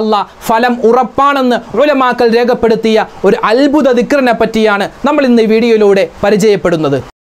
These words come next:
അസ്സലാമു അലൈക്കും വറഹ്മത്തുള്ളാഹി വബറകാതുഹു. ബിസ്മില്ലാഹിർ റഹ്മാനിർ റഹീം. അൽഹംദുലില്ലാഹി റബ്ബിൽ ആലമീൻ. എൻ്റെ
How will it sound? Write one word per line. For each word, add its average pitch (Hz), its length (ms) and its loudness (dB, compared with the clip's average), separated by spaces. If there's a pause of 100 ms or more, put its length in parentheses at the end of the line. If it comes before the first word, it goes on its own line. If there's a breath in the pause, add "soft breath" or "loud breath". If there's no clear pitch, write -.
(1120)
അസ്സലാമു 226 480 -2
അലൈക്കും 226 380 0
വറഹ്മത്തുള്ളാഹി 208 920 0
വബറകാതുഹു. 180 600 -2 (420 loud breath)
ബിസ്മില്ലാഹിർ 226 680 0
റഹ്മാനിർ 220 560 -2
റഹീം. 240 280 -2 (100)
അൽഹംദുലില്ലാഹി 208 760 0 (100)
റബ്ബിൽ 190 240 0 (100)
ആലമീൻ. 185 380 -2 (460 loud breath)
എൻ്റെ 226 180 2